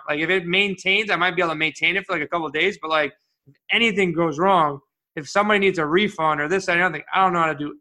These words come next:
anything but call my connects. One guy, he's like, "Yo, I have this guy who I outsource all my website stuff to. You should talk to him." And this gentleman named William, who I'll mention his name.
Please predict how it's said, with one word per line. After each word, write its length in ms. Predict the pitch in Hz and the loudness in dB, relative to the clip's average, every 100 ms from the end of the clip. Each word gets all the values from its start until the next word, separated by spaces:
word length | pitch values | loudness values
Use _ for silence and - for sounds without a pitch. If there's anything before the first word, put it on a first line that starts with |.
| - | -2
anything 500 | 208 190 160 151 143 _ _ _ _ _ - | 0 0 -2 -6 -8 _ _ _ _ _ -2
but 220 | 170 208 - - _ _ _ | 2 2 0 -14 _ _ _
call 220 | - 175 185 | -2 2 4
my 180 | 185 175 | 2 0
connects. 580 | 175 165 185 - - _ _ _ _ | -2 -2 -2 -6 -20 _ _ _ _
One 260 | - 165 185 | -2 0 2
guy, 400 | 180 180 165 175 | 4 4 4 2
he's 120 | 160 | 0
like, 220 | 160 156 165 | -2 0 2
"Yo, 100 | 160 | 2
I 140 | 147 | 4
have 180 | 160 160 | 4 2
this 140 | 151 | -2
guy 240 | 156 151 156 | 2 2 4
who 100 | 151 | 2
I 120 | 143 | 2
outsource 540 | 147 147 - 165 147 160 | 2 0 0 -4 -4 -4
all 160 | 151 | 0
my 120 | 170 | 2
website 440 | 170 156 - 156 143 | 4 2 2 0 0
stuff 320 | 160 143 - | 0 -2 -2
to. 340 | 151 156 180 - _ _ _ | -6 -4 -6 -12 _ _ _
You 80 | 160 | -8
should 180 | 170 147 | -8 -4
talk 300 | 220 214 - | 0 0 -2
to 80 | - | -12
him." 120 | - _ _ _ _ _ | -14 _ _ _ _ _
And 260 | 165 160 156 | 0 0 2
this 200 | 190 185 | 0 2
gentleman 760 | 175 185 175 156 156 156 185 _ _ _ _ _ - | 2 4 2 0 -4 -4 -10 _ _ _ _ _ -6
named 340 | 160 151 139 | -2 -2 0
William, 460 | 185 233 170 160 165 | 4 4 4 2 0
who 80 | |
I'll 160 | 147 143 | 0 2
mention 340 | 156 214 190 | 2 0 -2
his 140 | 165 139 | -4 -4
name. 400 | 147 147 190 | -4 -4 -6